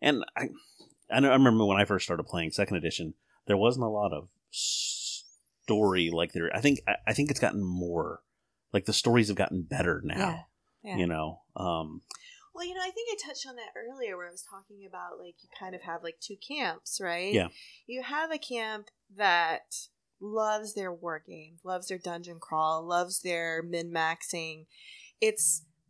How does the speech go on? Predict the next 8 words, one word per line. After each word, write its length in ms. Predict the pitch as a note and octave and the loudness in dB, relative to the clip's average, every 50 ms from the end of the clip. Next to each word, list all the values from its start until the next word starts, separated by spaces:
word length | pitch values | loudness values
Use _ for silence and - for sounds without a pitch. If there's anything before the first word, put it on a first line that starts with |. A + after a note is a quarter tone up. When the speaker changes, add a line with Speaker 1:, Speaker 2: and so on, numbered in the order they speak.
| - | -6
Speaker 2:
the 100 | F#3 G3+ | -4 -2
math 640 | F#3 F#3 F#3+ G3 G3 G3 G3 F#3 F3 E3 E3 D#3+ D#3+ - | -2 -2 -4 -2 -2 -2 0 0 -2 -2 -4 -8 -10 -8
is 260 | - F3 - - - _ _ _ - | -6 -6 -6 -6 -8 _ _ _ 8
fun 480 | B3+ B3 A3+ G#3 F#3+ F3+ F3 E3+ D#3+ - - | 8 8 8 8 6 2 0 -4 -8 -8 -4
and 600 | - F3+ F#3 F3+ F3 F3 E3+ F3 F3 F3 E3+ E3+ - - E3+ | 0 0 2 2 0 -2 -4 -6 -10 -12 -12 -12 -12 -10 -6
the, 480 | F3+ F#3 F3+ E3+ E3 E3+ E3 C#3+ - - - | -2 -2 -2 0 -2 -2 -2 -4 -4 -6 -10
the 540 | F#3 F3+ F#3 F#3+ F3+ F3 E3+ E3+ E3 E3 - _ _ _ _ _ F#3+ F3+ - | -8 -2 0 2 2 2 2 0 0 -2 -6 _ _ _ _ _ -18 -8 -2
getting 460 | A3+ A3+ - A3+ A3+ A3 A3 G#3+ G3+ | 0 2 2 2 0 -4 -8 -12 -12